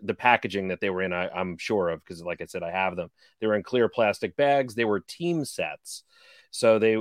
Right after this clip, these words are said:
they were not done like you would think of a regular pack of cards where you've got a set of two hundred and you don't know who you're gonna get. No, you open the, the Chicago Bulls pack and you're getting a Jordan. I mean, that you got the whole team.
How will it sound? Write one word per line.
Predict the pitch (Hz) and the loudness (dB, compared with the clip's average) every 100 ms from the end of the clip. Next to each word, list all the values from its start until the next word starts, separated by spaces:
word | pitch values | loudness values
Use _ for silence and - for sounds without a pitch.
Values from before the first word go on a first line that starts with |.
| 101 | 0
they | 117 | 2
were | 120 | 4
not | 127 127 104 | 4 2 2
done | 123 123 120 117 110 104 | 6 8 6 2 -4 -2
like | 104 98 | 0 0
you | 110 | -2
would | 101 | -2
think | 113 | -2
of | 101 | 0
a | 95 | 2
regular | 113 127 113 | 2 4 2
pack | - 107 92 | 4 2 2
of | 92 | -2
cards | - 98 95 | 2 2 2
where | 95 92 | -2 -4
you've | 87 | 0
got | 98 | 0
a | 92 | 2
set | - 98 | 0 -2
of | 85 | -2
two | 110 | -6
hundred | 98 117 104 95 | -2 0 0 -2
and | |
you | 92 | -2
don't | 95 98 | -2 -2
know | 92 | -4
who | |
you're | 90 90 | -4 -4
gonna | 95 | -4
get. | 101 156 131 - _ - _ _ - | 0 2 4 2 _ -20 _ _ 2
No, | 123 | 4
you | 110 120 | 6 6
open | 131 160 160 143 | 10 10 8 2
the, | 131 - | 0 0
the | 117 | 0
Chicago | 110 135 135 135 123 | 2 2 6 6 8
Bulls | 107 127 131 - | 6 6 4 2
pack | 110 101 92 | 0 2 0
and | 101 | -4
you're | 98 | -6
getting | 87 90 107 107 104 | -6 -2 2 2 2
a | 95 | -2
Jordan. | 85 95 92 80 - _ 82 | -4 -4 -4 -6 -12 _ -14
I | |
mean, | 95 92 | -8 -4
that | 92 87 _ | -4 -4 _
you | 95 | -6
got | 98 95 | -2 -2
the | 87 | -4
whole | 90 85 | -6 -8
team. | - 87 82 | -10 -10 -10